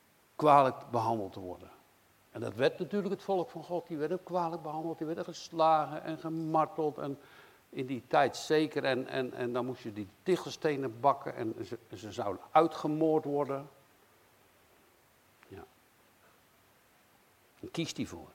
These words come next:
Hij wil daarbij blijven. Dat komt natuurlijk dat zijn ouders bleven bidden, maar er is ook het zaad van Gods woord in zijn hart gelegd. Dat is gaan ontkiemen.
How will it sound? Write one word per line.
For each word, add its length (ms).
Hij 180
wil 320
daarbij 480
blijven. 220
Dat 140
komt 160
natuurlijk 440
dat 180
zijn 180
ouders 300
bleven 460
bidden, 260
maar 240
er 140
is 140
ook 100
het 120
zaad 380
van 120
Gods 220
woord 240
in 80
zijn 160
hart 260
gelegd. 320
Dat 140
is 140
gaan 220
ontkiemen. 840